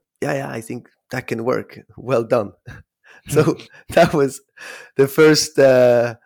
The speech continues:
Speaker 1: feedbacks I got, and I thought, like, "Wow, that's gonna be very easy here." <laughs> And then I realized that there is actually a very cultural difference in, like, how to tell you that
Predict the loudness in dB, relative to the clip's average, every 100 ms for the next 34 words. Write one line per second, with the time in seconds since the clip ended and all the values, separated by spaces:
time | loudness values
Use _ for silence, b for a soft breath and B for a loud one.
0 | b b _ -2 -2 0 -4 -2 -4 -2
1 | -2 -2 -4 -6 -2 -4 -2 -6 -4 -8
2 | -8 -6 -4 -6 -6 -6 -6 -6 -6 -2
3 | -4 -4 -8 -10 -10 -8 -8 -10 -12 -12
4 | -10 -10 -12 -10 -10 -2 -2 0 -4 -4
5 | -4 -6 -8 -12 -12 _ -20 B B B
6 | _ -2 -2 -2 -4 -6 -6 -4 -2 -2
7 | -4 -12 _ _ -2 -2 -2 -4 -4 -4
8 | -4 -4 -8 -6 -10 -8 -10 -12 -16 _
9 | -4 -4 -6 -6 -6 -4 -6 -8 -10 -12